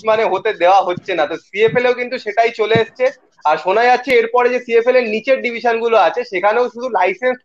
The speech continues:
কোচেদেরই রাখা যাবে। তো এটা কতটা effective হতে পারে বলে আপনার মনে হয়, একটু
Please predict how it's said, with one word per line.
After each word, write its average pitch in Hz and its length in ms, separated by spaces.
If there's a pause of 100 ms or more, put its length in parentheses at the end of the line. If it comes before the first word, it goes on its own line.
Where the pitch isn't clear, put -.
কোচেদেরই 226 480
রাখা 190 280
যাবে। 147 200 (420)
তো 233 60
এটা 285 500
কতটা 262 500
effective 233 500
হতে 196 320
পারে 226 200
বলে 220 240
আপনার 214 360
মনে 180 200
হয়, 147 140
একটু 180 300